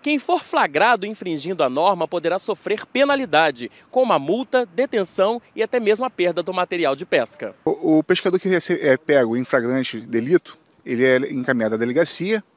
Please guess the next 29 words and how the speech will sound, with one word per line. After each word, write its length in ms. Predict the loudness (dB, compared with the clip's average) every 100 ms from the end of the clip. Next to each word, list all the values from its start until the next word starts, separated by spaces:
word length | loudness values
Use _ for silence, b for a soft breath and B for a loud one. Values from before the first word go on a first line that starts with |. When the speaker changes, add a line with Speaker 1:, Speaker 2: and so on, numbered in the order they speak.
| -8
Speaker 2:
né? 240 | -6 -6 b b b b b
Com 340 | -2 0 0
tudo, 360 | -2 -4 -2 -2
é, 40 |
com 120 | -2 -4
o 460 | -2 -4 0 0
material 340 | 0 0 0 0
de 80 |
pesca, 560 | 0 2 4 4 2 -6
com 160 | -6 -6
seus 260 | -2 -2
apetrechos 400 | -2 -4 -6 -6
de 80 | -6
pesca 300 | -4 -4 -4
também, 420 | -6 -4 -4 -6 -10 b b b
e 80 | 2
lá 180 | 4 4
é 180 | 4
lavrado 520 | 2 2 2 2 2 0
o 260 | -2 2
auto, 320 | 2 2 -4
né? 160 | -8 -8 _ _ _ _ _ -20 -20 -18
Speaker 1:
Os 160 | -16 -6
profissionais 760 | -2 -2 -2 -4 0 0 -2
que 140 | -6 -10
vivem 320 | -8 -6 -4
da 100 | -4
pesca 420 | -4 -6 -6 -6
artesanal 680 | -8 -8 -4 -2 0 0 0